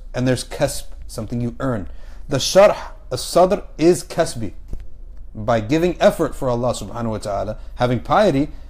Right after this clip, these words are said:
then Allah will open your heart and you will find yourself loving the deen, and every aspect of the deen. I mean, look at us here. All right, it's a beautiful sunny day out.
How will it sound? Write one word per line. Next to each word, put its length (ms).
then 160
Allah 320
will 200
open 280
your 120
heart 260
and 80
you 80
will 80
find 320
yourself 560
loving 720
the 120
deen, 360
and 120
every 220
aspect 420
of 120
the 80
deen. 260
I 60
mean, 200
look 160
at 80
us 160
here. 220
All 80
right, 260
it's 160
a 40
beautiful 360
sunny 300
day 220
out. 320